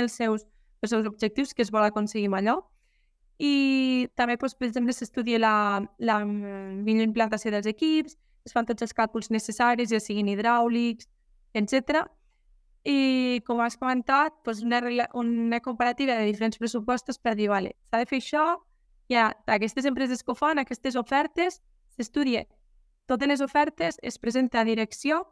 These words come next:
per poder dir, «D'acord, es tirarà endavant, no es tirarà endavant», i, i, per altra part, sobretot el tema de les subcontractes. Nosaltres el, coordinem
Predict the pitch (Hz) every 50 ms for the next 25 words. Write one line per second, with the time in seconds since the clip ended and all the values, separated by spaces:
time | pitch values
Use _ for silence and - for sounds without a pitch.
0 | _ _ _ _ _ - 226 214 208 - 208 208 214 214 214 214 214 214 208 214
1 | 202 202 202 - - _ _ _ _ _ _ _ _ _ - - 220 220 - 233
2 | 220 208 208 214 - 233 220 220 214 226 226 226 220 226 220 214 214 214 - -
3 | 214 214 208 214 220 214 220 233 262 285 311 330 349 349 _ _ _ _ _ _
4 | _ _ _ _ _ _ - 262 254 247 240 240 233 226 226 220 220 214 208 214
5 | - _ _ _ _ _ _ _ - 240 247 220 214 - _ _ _ _ - 240
6 | 240 247 262 254 - 294 277 - - 302 311 330 339 339 - _ _ _ _ _
7 | _ _ _ _ _ - - 262 247 240 240 - 247 247 247 285 277 254 - 254
8 | 262 277 277 262 240 240 - 214 220 - 220 214 208 208 208 202 - _ - 185
9 | 180 - _ _ _ _ _ _ _ _ _ _ - 240 240 240 247 240 - 269
10 | 277 277 254 - - - - _ _ - 254 240 233 233 226 226 220 220 214 214
11 | 208 208 - - - _ _ _ - 226 220 214 226 226 240 254 269 285 311